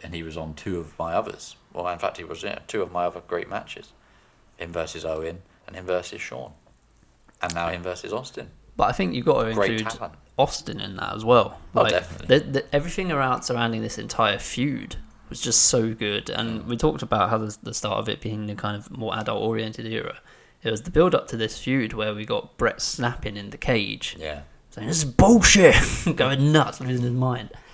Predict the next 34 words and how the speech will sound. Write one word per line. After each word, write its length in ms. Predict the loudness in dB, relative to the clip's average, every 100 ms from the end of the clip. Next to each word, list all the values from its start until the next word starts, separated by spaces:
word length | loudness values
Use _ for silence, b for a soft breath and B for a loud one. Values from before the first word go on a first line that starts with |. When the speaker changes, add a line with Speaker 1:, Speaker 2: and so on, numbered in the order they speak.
| B B
Speaker 2:
And 120 | 4 8
that 80 |
was 140 | 8 6
where 80 | 0
you, 320 | -2 -6 -10
you 140 | -10
just 220 | -8 -10 -14 _ -8
sit 260 | -4 -2 2
back 240 | 2 2
and 80 | -10
just 100 | -10
go, 320 | -2 0 0 -2 -16 _ _ _ _ _ _ _ -2
"Oh, 160 | 2 2
whoa, 60 | 4 6
<laughs> 80 | 6
Speaker 1:
Yeah. 300 | 6 2 2 6
Speaker 2:
something's 260 | 8 10
happening." 380 | 10 8 4 -4 B B B B -4
Um, 400 | -2 -2 -2 -6
Speaker 1:
This 240 | -8 -8
is 100 | -10
different. 480 | -10 -12 -12 -12 -14 -16 _ -2
Speaker 2:
and 180 | 0
also, 600 | 2 2 4 4 4 0 -4 -10
it 120 | -8 -6
was 100 | -6
Chicago, 800 | -8 2 4 6 6 6 6 2 -6 -20 _ _ _ _ _ _ _ _ _ _ _ _ _ _ _ -16
the 180 | -14 -14 -18 -20 -20 -20 -18 -6
typical 460 | -2 -2 0 0
Chicago 560 | 0 -2 2 2 2 0
crowd, 640 | 2 4 4 2 0 -4
like, 360 | -4 -4 -4 -8
help, 400 | 0 2 2 0
like, 180 | -2